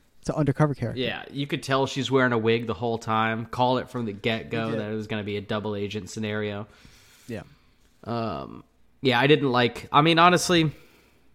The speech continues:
Speaker 2: not my favorite plot line, the volleyball one. Didn't care for it. Didn't care about it.
Speaker 1: Well, it was
Speaker 2: <laughs>
Speaker 1: also preposterous. I mean, is she really gonna transfer
Speaker 2: Yeah, it was
Speaker 1: schools?
Speaker 2: ridiculous.
Speaker 1: She's gonna transfer from Buchanan to Polk just to get revenge
Speaker 2: Yeah.
Speaker 1: on the Polk team, and also without having the,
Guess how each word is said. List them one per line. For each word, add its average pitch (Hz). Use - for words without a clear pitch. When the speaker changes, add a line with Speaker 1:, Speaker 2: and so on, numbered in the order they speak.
Speaker 2:
not 156
my 147
favorite 120
plot 104
line, 76
the 113
volleyball 104
one. 95
Didn't 123
care 113
for 101
it. -
Didn't 127
care 120
about 104
it. -
Speaker 1:
Well, 196
it 202
was 202
Speaker 2:
<laughs> 202
Speaker 1:
also 190
preposterous. 147
I 135
mean, 131
is 123
she 165
really 160
gonna 151
transfer 160
Speaker 2:
Yeah, 151
it 170
was 185
Speaker 1:
schools? 160
Speaker 2:
ridiculous. -
Speaker 1:
She's 175
gonna 170
transfer 170
from 160
Buchanan 160
to -
Polk -
just 165
to 156
get 160
revenge 156
Speaker 2:
Yeah. 160
Speaker 1:
on 139
the 143
Polk -
team, 175
and 156
also 170
without 160
having 165
the, 143